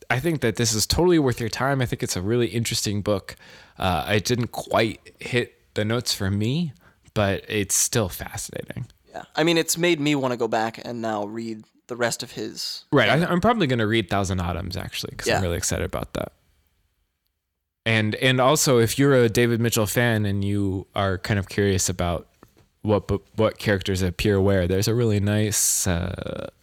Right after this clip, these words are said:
Speaker 1: uh, graph
Speaker 2: Oh, yeah, New York Magazine did it
Speaker 1: that,
Speaker 2: in
Speaker 1: yeah,
Speaker 2: the,
Speaker 1: that you
Speaker 2: um,
Speaker 1: can, you
Speaker 2: Catherine
Speaker 1: can
Speaker 2: Scholl's
Speaker 1: Google
Speaker 2: article.
Speaker 1: just New York Magazine, Bone Clocks, connected David Mitchell. That's
Speaker 2: It's also
Speaker 1: your
Speaker 2: a
Speaker 1: Google
Speaker 2: great,
Speaker 1: search, yeah.
Speaker 2: it's a great piece about Mitchell and what he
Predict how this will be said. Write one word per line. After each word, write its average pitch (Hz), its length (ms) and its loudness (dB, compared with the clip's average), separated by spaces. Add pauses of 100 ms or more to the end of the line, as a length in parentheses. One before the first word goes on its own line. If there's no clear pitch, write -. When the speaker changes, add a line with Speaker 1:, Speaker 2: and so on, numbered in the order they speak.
Speaker 1:
uh, - 100 -8 (540)
graph 95 540 0 (160)
Speaker 2:
Oh, 165 80 2
yeah, 180 180 4
New 165 120 0
York 175 200 2
Magazine 147 440 0
did 107 160 -4
it - 20 -4
Speaker 1:
that, 95 180 2
Speaker 2:
in 123 140 -6
Speaker 1:
yeah, 95 320 4
Speaker 2:
the, - 60 -4
Speaker 1:
that 95 100 2
you 85 140 0
Speaker 2:
um, - 40 -6
Speaker 1:
can, 98 120 0 (220)
you 113 100 0
Speaker 2:
Catherine - 40 -2 (120)
Speaker 1:
can - 40 -
Speaker 2:
Scholl's 90 60 0
Speaker 1:
Google 98 300 4
Speaker 2:
article. 92 60 4
Speaker 1:
just - 440 0 (160)
New 101 180 0
York 95 240 0 (440)
Magazine, 90 720 -2
Bone 90 180 0
Clocks, - 760 -4 (280)
connected 87 600 -4
David 85 260 -2
Mitchell. 87 500 -4
That's 87 100 -2
Speaker 2:
It's - 40 -4
also 202 200 2
Speaker 1:
your 147 80 2
Speaker 2:
a - 20 0
Speaker 1:
Google - 100 -6
Speaker 2:
great, 131 200 0
Speaker 1:
search, - 340 -6
yeah. - 100 -6
Speaker 2:
it's - 120 -6
a 135 40 -6
great 131 300 -6
piece 131 300 -6
about 110 360 -2
Mitchell 107 380 -6
and 104 160 -12
what 107 220 -6
he 107 420 -16